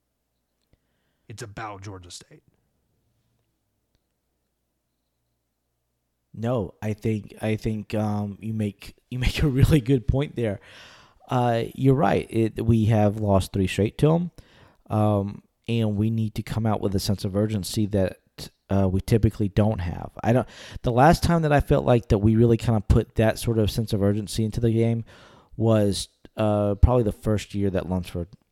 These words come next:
Speaker 2: uh, eighteen, right, when we had to go up to Georgia State to play in Atlanta. Um,
Speaker 1: Yeah.
Speaker 2: and we made it a point to win 'cause, again, I think we were in a three-game slid,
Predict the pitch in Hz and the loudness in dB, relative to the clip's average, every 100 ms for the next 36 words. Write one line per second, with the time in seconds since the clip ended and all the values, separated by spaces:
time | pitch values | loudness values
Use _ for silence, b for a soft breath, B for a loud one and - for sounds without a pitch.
0 | _ _ _ _ _ _ _ - 95 90 | _ _ _ _ _ _ _ -6 -4 -2
1 | 87 82 - 101 90 - 92 87 92 - | -2 -4 -4 -4 -4 -8 -6 -2 -4 -4
2 | 90 92 95 87 87 87 82 - 95 92 | -6 -4 -4 -4 -2 -2 -4 -6 -4 -4
3 | 90 85 80 - - 98 90 - 90 - | -4 -8 -12 -18 -6 -4 -4 -4 -6 -6
4 | - 78 82 78 71 85 71 - b b | -8 -6 -6 -10 -10 -10 -10 -16 b b
5 | b b b 98 95 90 87 127 107 101 | b b b -6 -4 -4 -6 -8 -6 -4
6 | 98 92 90 - 90 90 - - 87 90 | -4 -4 -6 -8 -12 -12 -10 -12 -10 -10
7 | 82 90 90 139 85 87 82 87 90 82 | -8 -10 -6 -6 -6 -8 -6 -6 -6 -6
8 | 90 95 95 95 - - 120 - | -6 -4 -4 -8 -10 -12 -10 -12